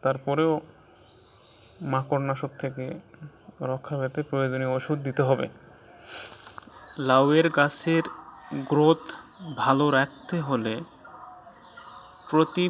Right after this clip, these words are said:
পনেরো দিন পর পর গাছের গোড়া হতে বারো ইঞ্চি, দশ থেকে বারো ইঞ্চি দূরে গর্ত করে, উম, ইউরিয়া, ডিএপি, পটাশ মিশ্রিত সার প্রয়োগ করতে হবে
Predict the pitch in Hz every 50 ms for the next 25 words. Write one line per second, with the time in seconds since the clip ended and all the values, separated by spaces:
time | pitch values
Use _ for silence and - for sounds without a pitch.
0 | 175 - - 143 151 151 151 156 156 151 160 160 165 156 - 135 135 135 131 -
1 | - 147 143 131 127 - - 175 - - - - - - - - - - - -
2 | - - - - - - - - - - - - - - - 143 127 - 131 139
3 | - - 170 151 135 - - 135 139 143 147 147 147 156 - - - 170 170 175
4 | 165 - - - - - - - - - - - - - - - 175 151 127 127
5 | 127 135 139 143 143 143 147 151 143 - 147 143 147 156 - - - 185 190 175
6 | 160 147 143 143 147 151 156 151 - 165 147 135 131 131 131 143 151 165 190 180
7 | - - 135 135 - - - 156 - - 135 127 135 139 175 - - - - -
8 | - - - - - - - - - - - - - - - - - 127 131 131
9 | 131 127 123 127 127 120 - - - - 139 139 135 135 135 143 143 143 135 127
10 | 135 135 135 131 139 143 139 - 143 135 131 135 139 135 139 135 - - - 135
11 | 131 131 - - 139 131 - 135 - - - 139 131 139 151 - - - - -
12 | - - - - - - - - - - - 143 139 131 - - 131 120 - -
13 | - 127 117 104 110 104